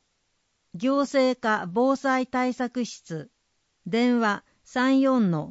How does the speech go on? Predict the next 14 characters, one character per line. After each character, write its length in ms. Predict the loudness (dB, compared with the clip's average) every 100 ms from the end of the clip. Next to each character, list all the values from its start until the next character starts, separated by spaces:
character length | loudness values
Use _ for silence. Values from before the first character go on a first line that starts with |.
| -4
五 300 | 0 2 2
五 260 | 2 2
一 320 | 2 -2 -2 -2
七。 380 | 0 -2 -4 -10 _ _ _ _ _ -2
七 320 | 2 4 4
点 320 | 2 2 2
一 260 | 0 -4 -2
三 300 | 2 2 2
水 260 | 0 -2
害 240 | 0 0 0
の 160 | 0
記 220 | -2 -2 0
憶 340 | 0 -2 -2
を 180 | -4